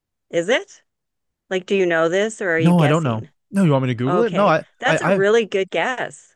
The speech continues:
Speaker 2: I have no idea. He just, he looks like an Alistair.
Speaker 1: I believed you for a minute.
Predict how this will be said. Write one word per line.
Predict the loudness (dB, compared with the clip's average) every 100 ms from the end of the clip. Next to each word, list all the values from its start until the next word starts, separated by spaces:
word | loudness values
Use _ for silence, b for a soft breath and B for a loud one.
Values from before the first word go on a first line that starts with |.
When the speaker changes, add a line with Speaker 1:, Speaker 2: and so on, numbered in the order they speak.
| -2
Speaker 2:
I | 0
have | 2
no | 2 2
idea. | 2 2 2
He | 2
just, | -2 -2
he | -2
looks | -2 -2
like | -4 -4
an | -4
Alistair. | -2 -2 -4 -6 -10 -10 -16 _ _ _ _ _ _ _ -10
Speaker 1:
I | -8
believed | -4 -2 -2 -4
you | -8 -8
for | -10
a | -10
minute. | -10 -12 -14